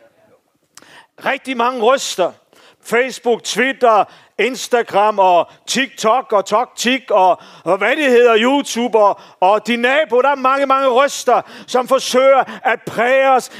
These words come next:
i en retning, som ikke Herren vil have, at vi skal gå i. Men derfor er det vigtigt,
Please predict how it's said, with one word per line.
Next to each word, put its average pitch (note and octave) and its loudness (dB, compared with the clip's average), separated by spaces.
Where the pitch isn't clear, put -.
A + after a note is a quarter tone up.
i A#3+ 0
en G3+ -2
retning, B3+ -2
som A#3+ -2
ikke A#3+ 0
Herren G#3+ -2
vil A#3+ 2
have, A3+ 2
at A3+ -2
vi A#3 -6
skal A#3 -2
gå C4 2
i. F#3 0
Men G#3+ -2
derfor C4 -2
er C4 2
det G3 -8
vigtigt, B3+ -4